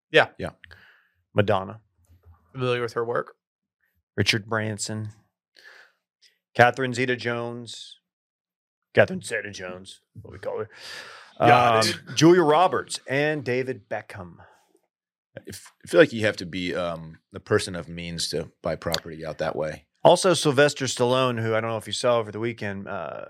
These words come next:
Speaker 3: introduced his family to the Pope in a video, and
Speaker 2: Missed that.
Speaker 3: it's, uh, it's just worth watching, watching him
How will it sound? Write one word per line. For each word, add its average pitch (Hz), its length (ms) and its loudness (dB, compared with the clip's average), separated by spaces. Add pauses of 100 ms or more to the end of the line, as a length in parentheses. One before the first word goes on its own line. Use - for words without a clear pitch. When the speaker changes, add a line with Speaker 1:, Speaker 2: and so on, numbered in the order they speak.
Speaker 3:
introduced 117 460 -2
his 98 140 -12
family 120 340 -6
to 107 140 -14
the 101 100 -16
Pope 113 400 -6 (840)
in 107 100 -2
a 98 80 0
video, 95 520 -2
and 85 160 -20 (120)
Speaker 2:
Missed 101 300 -6
that. 82 300 -10 (180)
Speaker 3:
it's, - 420 0
uh, - 340 0
it's 135 120 -12
just 185 180 0
worth 180 220 4
watching, 120 420 2 (100)
watching 123 420 0
him 123 440 -2